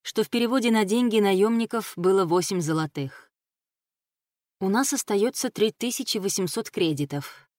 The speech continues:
Хватит на обед в ресторане и на обратную дорогу", подсчитала Хелл. "Лекси, ты слушаешь?" Алекс не слушала.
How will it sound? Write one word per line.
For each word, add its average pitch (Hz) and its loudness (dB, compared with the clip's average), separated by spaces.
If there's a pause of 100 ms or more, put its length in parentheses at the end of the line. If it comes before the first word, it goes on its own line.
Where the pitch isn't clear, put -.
(580)
Хватит 202 0
на 190 4
обед 180 2
в 180 0
ресторане 220 0
и 208 0
на 214 6
обратную 196 2
дорогу", 151 -2 (260)
подсчитала 156 -2
Хелл. 143 -6 (800)
"Лекси, 208 2
ты 180 0
слушаешь?" 214 -4 (880)
Алекс 226 0
не 208 0
слушала. 151 -4